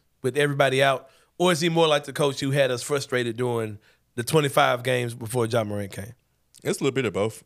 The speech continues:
Speaker 2: 'cause, I mean, he's helped. eh, I mean, it's no question that he's helped stabilize the team,
Speaker 1: Mm-hmm.
Speaker 2: because,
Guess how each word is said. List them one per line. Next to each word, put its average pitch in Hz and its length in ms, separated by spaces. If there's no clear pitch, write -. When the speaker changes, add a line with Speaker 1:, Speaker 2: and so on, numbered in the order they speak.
Speaker 2:
'cause, 95 280
I 107 80
mean, 113 240
he's 131 140
helped. 113 260
eh, 104 160
I 101 60
mean, 101 140
it's 104 120
no 95 160
question 107 340
that 87 120
he's 90 140
helped 95 220
stabilize 82 480
the - 80
team, 90 280
Speaker 1:
Mm-hmm. 117 160
Speaker 2:
because, 113 300